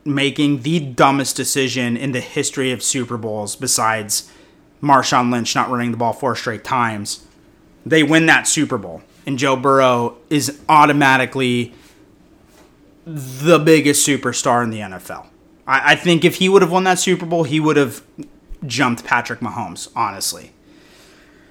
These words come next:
Um, I don't know. I would love to know who you guys think is gonna win the Super Bowl next year.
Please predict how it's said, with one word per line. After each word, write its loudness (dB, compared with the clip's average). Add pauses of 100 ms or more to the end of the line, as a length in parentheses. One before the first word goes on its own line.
(880)
Um, -2 (2250)
I -2
don't 2
know. 0 (500)
I 2
would 4
love 2
to -6
know -2
who -4
you -2
guys -4
think -6
is -8
gonna -2
win -2
the -4
Super -6
Bowl -2
next -4
year. -2